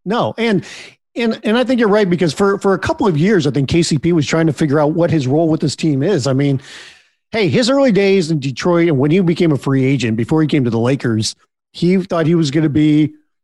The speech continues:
you know, <laughs> uh, you know, probably a number two guy on the team. And, you know, he wanted to get paid. He didn't get the big contract. He went to the Lakers and they get LeBron James. And, you know,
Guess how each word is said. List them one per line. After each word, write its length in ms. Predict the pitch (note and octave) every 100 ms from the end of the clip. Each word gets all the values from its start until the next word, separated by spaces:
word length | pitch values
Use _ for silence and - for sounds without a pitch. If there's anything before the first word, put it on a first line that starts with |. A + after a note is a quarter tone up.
| _ _ -
you 80 | B2
know, 300 | A2 A2 C3 _ _ -
<laughs> 680 | - E3 - - - - -
uh, 160 | E3+ - -
you 80 |
know, 120 | F3+ E3
probably 300 | F#3 F#3+ F#3
a 60 |
number 240 | E3 E3 E3+
two 160 | F#3+
guy 280 | F3 F#3 F#3
on 100 | E3
the 80 | D3+
team. 400 | - A#3 A2+ F2+ _
And, 320 | D#3 D3 D3 D3
you 100 | D3
know, 200 | D3 D3
he 120 | D#3
wanted 260 | D3 C#3+
to 40 | D3+
get 160 | D#3+ -
paid. 320 | D#3+ F3 G#2
He 120 | A2+
didn't 200 | A2 C3+
get 140 | D#3+ -
the 60 |
big 220 | C#3+ D3+
contract. 560 | C3 A2 A2+ A2+ A#2+ - _ - - _ -
He 60 |
went 200 | D#3+ G3+
to 40 | G3+
the 80 | G3
Lakers 560 | D#3+ D3+ E3+ F3 - - _ _ _ _ _ _ -
and 440 | E3 F3+ F3 D#3+ C#3+ _ _ _ _ _ _ _
they 160 | - E3+
get 160 | F#3 F3
LeBron 400 | D#3+ D#3+ D#3+ E3
James. 380 | D3+ C#3 D3+
And, 320 | F#3 D3+ D3+ - _ _ _ _ -
you 80 |
know, 100 | G3+